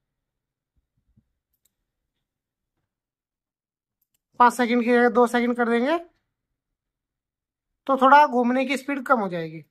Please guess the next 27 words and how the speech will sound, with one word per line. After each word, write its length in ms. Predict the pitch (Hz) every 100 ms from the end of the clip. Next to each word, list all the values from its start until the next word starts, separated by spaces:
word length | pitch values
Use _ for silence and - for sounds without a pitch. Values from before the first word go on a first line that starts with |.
| _ _ _ _ _ _ _ _ _ _ _ _ _ _ _ _
ये 140 | 226 175
देखो, 280 | 160 - 170
अब 180 | 185 -
थोड़ा 160 | 202 208
लेट 220 | 208 220
घूम 220 | 214 196 202
रहा 100 | 247
है 60 |
ना, 80 | 311 294 _ _ _ _ _ _ _ _ _ -
ये 100 | 185
देखो। 340 | 160 147 160 143 _ _ _ _ _ _ _ _ _ _ _ _ 220
अब 80 |
मैं 100 | 226
आपको 440 | 240 240 254 254 262
दिखाता 360 | 247 226 226
हूँ 100 | 247
एक 120 | 247 240
जगह 200 | 233 254
जहाँ 220 | 226 220
पे 120 | 220
लड़के 300 | 233 226 240
कैमरों 320 | 240 233 226 233
की 80 |
सेटिंग 360 | 233 214 214 214
कर 120 | 208
रहे 180 | 190 226
हैं, 100 | 294